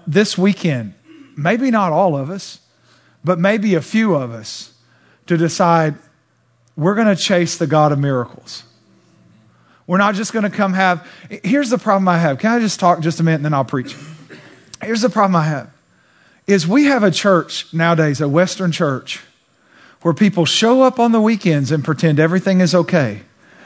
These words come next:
but they're addicted to stuff. Their marriages are falling apart. Their bodies are broken.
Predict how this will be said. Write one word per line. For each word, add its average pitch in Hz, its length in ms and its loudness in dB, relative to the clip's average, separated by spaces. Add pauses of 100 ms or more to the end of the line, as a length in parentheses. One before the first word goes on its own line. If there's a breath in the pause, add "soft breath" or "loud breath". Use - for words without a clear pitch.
(180 loud breath)
but 139 160 0
they're 151 180 4
addicted 147 520 0
to 190 80 -2
stuff. 190 520 -4 (840 loud breath)
Their 139 140 0
marriages 165 480 2
are 170 80 0
falling 170 360 4
apart. 180 500 -2 (600 loud breath)
Their 139 140 0
bodies 160 440 2
are 175 80 4
broken. 160 560 0